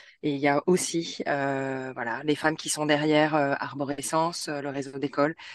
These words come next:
qui sont derrière Enquête, qui travaillent sur le fait religieux et, euh, le vivre ensemble au travers, enfin, en parlant de religion. Euh, il y a, euh, les femmes derrière, euh, les projets de diversité, euh, et, euh, d'égalité homme-femme, voilà, qui sont très nombreuses.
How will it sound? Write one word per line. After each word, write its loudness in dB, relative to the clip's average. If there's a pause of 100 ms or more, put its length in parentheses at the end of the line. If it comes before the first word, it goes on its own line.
(140)
qui -12
sont -2
derrière 4
Enquête, 2
qui -10
travaillent 2
sur -4
le -2
fait 2
religieux 4 (280)
et, 0
euh, -2
le 0
vivre 4
ensemble -2 (100)
au -12
travers, 4
enfin, -2 (100)
en 0
parlant 6
de -2
religion. -6 (720)
Euh, -4 (480)
il -6
y -2
a, 0
euh, -14 (380)
les 6
femmes 4
derrière, 4
euh, 2
les 0
projets 2
de -2
diversité, 0
euh, -4 (480)
et, -4
euh, -12
d'égalité 0
homme-femme, 0
voilà, -14
qui -16
sont -14
très -4
nombreuses. -4